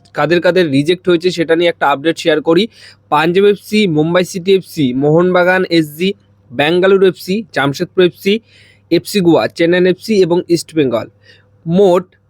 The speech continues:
আটটা দলের লাইসেন্স কিন্তু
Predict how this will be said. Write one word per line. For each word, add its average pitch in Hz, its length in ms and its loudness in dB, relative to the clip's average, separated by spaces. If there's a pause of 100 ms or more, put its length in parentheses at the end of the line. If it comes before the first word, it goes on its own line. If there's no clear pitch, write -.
আটটা 180 460 -2
দলের 190 380 2 (500)
লাইসেন্স 165 480 0
কিন্তু 185 460 0